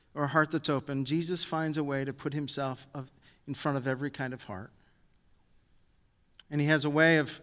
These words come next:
reaching out to you and to me, whether we're ready for it at this moment or not,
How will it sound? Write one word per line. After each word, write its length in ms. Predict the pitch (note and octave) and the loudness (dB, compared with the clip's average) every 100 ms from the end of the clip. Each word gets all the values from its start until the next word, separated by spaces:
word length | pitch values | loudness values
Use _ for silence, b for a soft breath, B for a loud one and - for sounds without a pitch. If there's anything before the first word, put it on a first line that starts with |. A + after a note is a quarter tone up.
| - | -4
reaching 320 | D#3 D#3 D#3 | -2 0 0
out 160 | C#3+ C#3 | -2 -4
to 100 | C#3+ | -4
you 280 | C#3 E3 F#3 | 2 4 6
and 80 | |
to 60 | F#3 | 4
me, 480 | D#3 C#3+ C#3+ D3 C#3+ - _ _ _ _ _ _ _ _ _ _ _ _ _ _ _ _ - | 2 0 -2 -4 -10 -20 _ _ _ _ _ _ _ _ _ _ _ _ _ _ _ _ -2
whether 220 | D3 D3 | 0 4
we're 160 | C#3+ | 2
ready 260 | C3+ E3 F3+ | 6 6 6
for 320 | - E3+ E3 | 4 6 6
it 80 | D#3+ | 4
at 140 | C#3+ | 0
this 180 | E3 D3+ | -4 -2
moment 380 | D#3+ D#3+ E3+ F3 | 0 2 0 -2
or 140 | D3+ | -4
not, 440 | C#3+ C3+ C#3+ C#3 | -2 0 0 -2